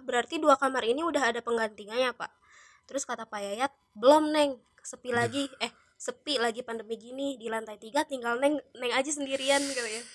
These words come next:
Speaker 1: "Itu, Pak, ya udah, makasih ya, Pak, saya permisi dulu masuk,"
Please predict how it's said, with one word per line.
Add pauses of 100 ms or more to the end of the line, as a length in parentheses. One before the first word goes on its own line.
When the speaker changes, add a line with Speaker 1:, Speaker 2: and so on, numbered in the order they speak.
(300)
Speaker 1:
"Itu,
Pak,
ya
udah,
makasih
ya,
Pak,
saya
permisi
dulu
masuk,"